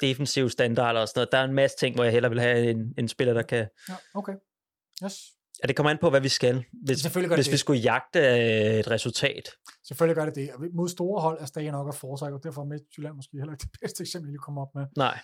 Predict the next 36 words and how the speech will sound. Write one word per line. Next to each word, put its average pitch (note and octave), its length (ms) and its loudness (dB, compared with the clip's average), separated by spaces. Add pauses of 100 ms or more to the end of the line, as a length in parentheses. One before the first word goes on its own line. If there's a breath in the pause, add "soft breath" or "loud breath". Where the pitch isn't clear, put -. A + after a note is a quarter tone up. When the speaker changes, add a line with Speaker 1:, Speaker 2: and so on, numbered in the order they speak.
(300 soft breath)
Speaker 2:
Øhm, C#3+ 880 -2 (680 loud breath)
men C3+ 100 -8
det D#3+ 140 -2
er, F3 80 -4 (120)
men D#3+ 140 -6
det D3 60 -8
er D#3 40 -2
jo D#3+ 100 2
også F#3+ 160 0
sådan G#3+ 140 -8
lidt, F#3+ 100 -4 (120)
at - 80 -14
det D#3 80 -4
har C#3 80 -4
fungeret C4 420 -6
lige D3+ 140 -4
nu, B2 160 -8
så - 180 -10
vidt C#3 160 -8
jeg C#3 120 -6 (720)
umiddelbart D3+ 360 -6
kan B2+ 120 -16
fornemme, C#3 380 -10
at, C3+ 140 -12 (180)
at, C#3+ 80 -20 (160)
at C3+ 180 -20
det C#3+ 140 -8
har F#3+ 160 -4
jo A3 100 -6
været E3+ 240 -6 (800)
afhængigt G3+ 420 -8
af, F3 60 -4
hvem F3 240 -10
vi D3 80 -8
møder, A3 460 -6 (840)
hvem E3 140 -4